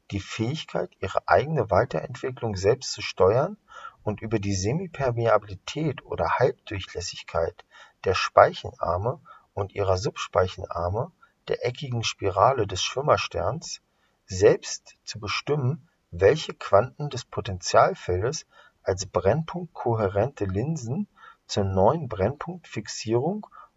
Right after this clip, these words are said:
und persönlichen Ausdehnung genutzt werden. Dieser Schwimmerstern beziehungsweise die Achsennarbenspeichenverschränkung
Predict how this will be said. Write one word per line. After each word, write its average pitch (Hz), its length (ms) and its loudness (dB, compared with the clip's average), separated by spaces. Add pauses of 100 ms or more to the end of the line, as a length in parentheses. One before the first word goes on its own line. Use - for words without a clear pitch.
und 107 140 -4
persönlichen 104 640 -2
Ausdehnung 117 640 -2
genutzt 110 480 -6
werden. 85 360 -4 (840)
Dieser 101 220 4
Schwimmerstern 85 960 2
beziehungsweise 101 920 -2 (320)
die - 140 -16
Achsennarbenspeichenverschränkung 98 1800 0